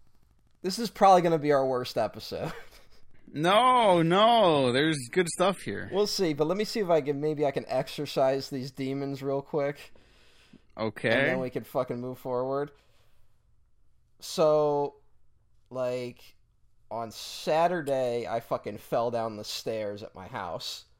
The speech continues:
Speaker 1: And
Speaker 2: Wow.
Speaker 1: very much injured myself. Didn't break anything, but, like, my whole body hurt,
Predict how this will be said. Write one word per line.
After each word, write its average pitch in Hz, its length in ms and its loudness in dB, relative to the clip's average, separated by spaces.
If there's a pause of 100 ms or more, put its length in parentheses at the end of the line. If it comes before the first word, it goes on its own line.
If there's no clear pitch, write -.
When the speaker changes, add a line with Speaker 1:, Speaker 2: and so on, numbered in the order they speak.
(920)
Speaker 1:
And 123 120 -6
Speaker 2:
Wow. 101 500 -2
Speaker 1:
very 160 460 2
much 147 220 0
injured 104 320 -6
myself. - 460 -10
Didn't 165 240 -6
break 156 320 0
anything, 107 540 -6
but, 87 100 -12
like, 104 180 -6
my 107 120 -10
whole 151 180 0
body 117 380 -2
hurt, 104 360 -8